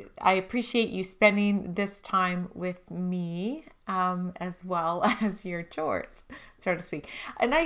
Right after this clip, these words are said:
and I say that often because it's like, that's when I consume my podcast. So whenever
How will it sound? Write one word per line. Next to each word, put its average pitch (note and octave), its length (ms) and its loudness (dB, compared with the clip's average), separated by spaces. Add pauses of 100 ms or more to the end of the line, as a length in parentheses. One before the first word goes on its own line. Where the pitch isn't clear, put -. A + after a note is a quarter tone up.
(100)
and C4+ 140 2
I D#4 80 4
say D#4 300 0
that A#3 360 8
often G#3+ 580 6
because G3 580 2
it's F3+ 180 -8
like, F#3 320 2
that's F3+ 360 4
when A3 280 0
I F3 220 0
consume F3 480 -4
my - 200 -8
podcast. - 560 -2
So F3+ 200 -2
whenever E3 640 -2